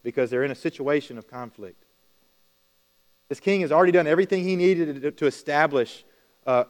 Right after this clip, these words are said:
a relationship with them. He's told them he's gonna go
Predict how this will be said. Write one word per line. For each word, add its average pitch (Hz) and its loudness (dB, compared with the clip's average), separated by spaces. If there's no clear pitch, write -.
a 131 -4
relationship 131 -2
with 110 -12
them. 101 -10
He's 151 -8
told 170 2
them 135 0
he's 131 -6
gonna 127 -8
go 139 0